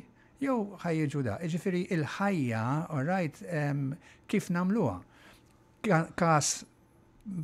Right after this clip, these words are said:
em, partikolari ta' eutanazja veru hija li l-mediċina xi kultant tagħmel minn kollox biex iġġib il-persuna f'pożizzjoni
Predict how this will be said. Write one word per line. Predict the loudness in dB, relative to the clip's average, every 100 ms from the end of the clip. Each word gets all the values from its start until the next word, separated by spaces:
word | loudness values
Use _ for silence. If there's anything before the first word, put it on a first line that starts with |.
| -2
em, | 2 2 4 2 0 0
partikolari | 2 2 0 2 4 4 4
ta' | 4 4
eutanazja | 4 4 4 4 4 2 2 0
veru | 0 4 6 4 2 0
hija | 0 0
li | 0
l-mediċina | 0 0 0 0 -2 -2
xi | -4
kultant | -4 -4 -2 -4 -4
tagħmel | -4 -2
minn | -4
kollox | -4 -4 -4 -6
biex | -6 -6
iġġib | -4 -4 -6
il-persuna | -4 -4 -2 -2 -2 -4 -10 -20 -20 -12
f'pożizzjoni | -2 -2 -2 -4 -4 -2 -4 -6